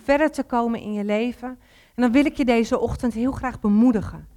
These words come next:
En dat wil ik niet alleen doen, dat wil ik graag met elkaar doen.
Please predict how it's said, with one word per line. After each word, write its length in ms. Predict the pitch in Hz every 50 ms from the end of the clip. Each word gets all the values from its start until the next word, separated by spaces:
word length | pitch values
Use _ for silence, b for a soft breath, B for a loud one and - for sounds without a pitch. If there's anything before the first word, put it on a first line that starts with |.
| b b b b b b
En 100 | b 226
dat 100 | 240 240
wil 140 | 233 285 277
ik 100 | 285 -
niet 180 | 277 277 -
alleen 420 | - - 233 226 240 262 294 311 294
doen, 160 | 302 320 311
dat 140 | 277 226 208
wil 140 | 202 247 240
ik 100 | 240 -
graag 460 | - - 254 240 240 247 - - -
met 140 | 240 240 226
elkaar 480 | 208 - - - 269 269 240 196 170
doen. 280 | 151 160 151 151 160